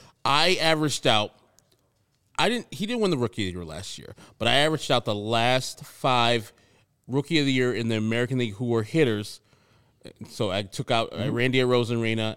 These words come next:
Speaker 1: and I took out, uh, Kyle Lewis from two thousand twenty, and I averaged out how many games they played in their second year after they won the Rookie of the Year. It came out to be a hundred and thirty-four.
Speaker 2: Okay.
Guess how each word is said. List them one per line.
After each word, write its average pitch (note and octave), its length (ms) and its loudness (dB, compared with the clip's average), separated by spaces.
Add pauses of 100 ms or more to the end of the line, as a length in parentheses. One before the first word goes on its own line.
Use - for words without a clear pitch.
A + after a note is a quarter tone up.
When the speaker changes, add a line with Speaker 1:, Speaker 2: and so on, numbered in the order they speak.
Speaker 1:
and G#2+ 80 -10
I G#2 120 -4
took - 280 -4
out, A2 300 2
uh, G#2 140 -2
Kyle A2 360 0
Lewis G#2 440 -6 (200)
from G#2 280 -2
two A#2+ 160 -6
thousand G2 320 -2
twenty, G#2+ 360 -2 (380)
and A#2 100 -2
I A2+ 100 0
averaged C3+ 360 2
out A#2+ 120 2
how B2+ 100 0
many B2+ 100 2
games A#2 280 0
they A#2+ 60 -2
played G#2+ 220 -4
in G2+ 40 -6
their G2+ 100 -6
second F#2 380 -4
year D#2+ 220 -12
after G2+ 260 -8
they G2 80 -4
won G2+ 140 -6
the G2+ 80 -8
Rookie F#2+ 220 -10
of F#2+ 60 -8
the F#2 100 -10
Year. D#2 180 -14 (680)
It A2 480 -6
came C#3+ 260 2
out C3+ 140 2
to - 80 -8
be A#2+ 120 -2
a A2 80 2
hundred A#2+ 260 -2
and G#2+ 120 -4
thirty-four. G#2 520 -6 (420)
Speaker 2:
Okay. B2+ 240 -12